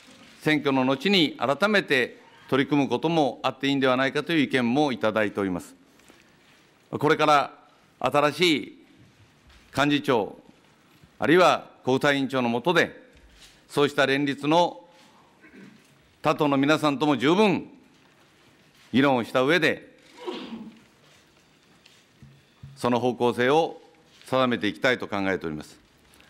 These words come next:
まあ、選挙における、まあ、勝敗ラインということがよく言われますけれども、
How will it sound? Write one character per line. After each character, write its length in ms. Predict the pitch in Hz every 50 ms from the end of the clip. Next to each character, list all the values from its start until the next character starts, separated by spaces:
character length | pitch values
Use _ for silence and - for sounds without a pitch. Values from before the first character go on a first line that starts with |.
| _ _ _ _ _ _
ま 100 | - 117
あ、 20 | -
選 240 | - 190 220 226
挙 180 | 208 - 180 160
に 100 | 147 139
お 120 | 127 127
け 120 | 120 165 180 180
る、 100 | 160 120 90 78 - - - - - - - - _ _ _ _ _ _ _ _
ま 60 | 117 110
あ、 20 |
勝 240 | - 147 147 160 156
敗 200 | 160 165 160 160
ラ 140 | 170 175 165
イ 60 | 156
ン 80 | 131
と 40 | 110
い 40 | 117
う 20 |
こ 80 | 117 117
と 100 | 107 131
が 120 | 113 120
よ 120 | 120 151 156
く 440 | - 139 120 101 92 80 - - -
言 120 | - 107 107
わ 40 | 113
れ 80 | 131
ま 120 | 131 139 135
す 80 | -
け 80 | 131 107
れ 40 | 92
ど 80 | 98
も、 180 | 110 107 85